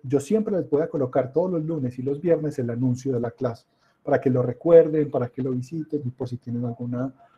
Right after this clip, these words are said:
eh, falta de memoria, les recordemos para que puedan asistir.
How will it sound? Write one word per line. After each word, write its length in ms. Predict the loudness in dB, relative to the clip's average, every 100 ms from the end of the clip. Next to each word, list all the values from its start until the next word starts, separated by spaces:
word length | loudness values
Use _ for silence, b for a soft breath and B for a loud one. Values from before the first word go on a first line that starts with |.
| b b 2
eh, 360 | 4 6 6 8
falta 340 | 10 10 8
de 60 | 6
memoria, 580 | 6 6 6 6 4 0
les 260 | 6 8 8
recordemos 920 | 4 2 2 2 2 2 -4 -8 _ _
para 160 | -2 -2
que 120 | -2
puedan 340 | -6 -6 -6 -8
asistir. 400 | -12 -18 -16